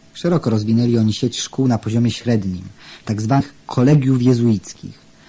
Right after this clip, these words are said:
w których masowo kształciła się szlachta. Niestety, wpływy Kościoła niekorzystnie odbiły się na literaturze. Kościół dysponował potężną bronią, jaką była cenzura.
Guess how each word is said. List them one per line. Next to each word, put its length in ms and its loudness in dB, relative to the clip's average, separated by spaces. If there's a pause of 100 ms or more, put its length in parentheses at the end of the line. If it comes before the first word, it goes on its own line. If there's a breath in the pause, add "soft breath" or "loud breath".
(180 loud breath)
w 60 -20
których 300 0
masowo 360 2
kształciła 480 0
się 120 -6
szlachta. 440 -6 (1200 soft breath)
Niestety, 500 -4 (440)
wpływy 460 2
Kościoła 580 -4 (300)
niekorzystnie 720 -2
odbiły 340 -2
się 120 -10
na 100 -2
literaturze. 680 -6 (840 loud breath)
Kościół 320 0
dysponował 420 2
potężną 400 2
bronią, 300 2
jaką 260 -2
była 180 0
cenzura. 540 -2